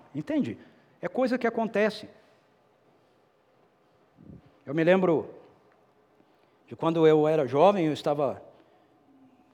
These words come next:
Suzy e eu nem éramos casados, nós estávamos em Ribeirão Preto, a gente tinha aquelas, aqueles trabalhos de evangelismo que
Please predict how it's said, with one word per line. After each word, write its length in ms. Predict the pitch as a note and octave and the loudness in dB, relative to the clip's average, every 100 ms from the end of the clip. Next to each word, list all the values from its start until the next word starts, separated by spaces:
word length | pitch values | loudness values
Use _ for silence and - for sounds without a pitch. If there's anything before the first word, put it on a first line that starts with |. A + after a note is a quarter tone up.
| _ _ - | _ _ -20
Suzy 280 | - D3 D3 | -10 -6 0
e 40 | |
eu 100 | E3 | 0
nem 220 | D#3+ F#3+ | 0 0
éramos 280 | E3+ D#3+ D3 | 0 -2 -6
casados, 580 | D3 B2 F3 F#3+ B2 - - _ _ _ - | -8 -4 -4 -4 -8 -16 -20 _ _ _ -16
nós 160 | B2 | -8
estávamos 280 | D3 E3+ D#3+ | -2 -2 -2
em 20 | |
Ribeirão 300 | D#3 D#3 D3+ | -4 -4 -4
Preto, 300 | - F#3 G3+ | -2 -2 -2
a 40 | D3 | -2
gente 220 | D#3 - | -6 -6
tinha 340 | F3+ E3+ G#2+ - _ _ _ - | -6 -6 -6 -14 _ _ _ -20
aquelas, 560 | A#2 E3 D3+ G#2 - - _ _ | -12 -8 -6 -8 -16 -20 _ _
aqueles 300 | - C#3+ C3+ | -18 -16 -12
trabalhos 400 | D#3+ C3+ D#3 F3 | -8 -2 -2 -2
de 80 | C3+ | -4
evangelismo 720 | D3 D#3+ C#3+ C3+ G3+ A3+ C#3+ | -4 -2 -2 -2 -2 -2 -4
que 320 | - C#3+ B2+ | -4 -8 -8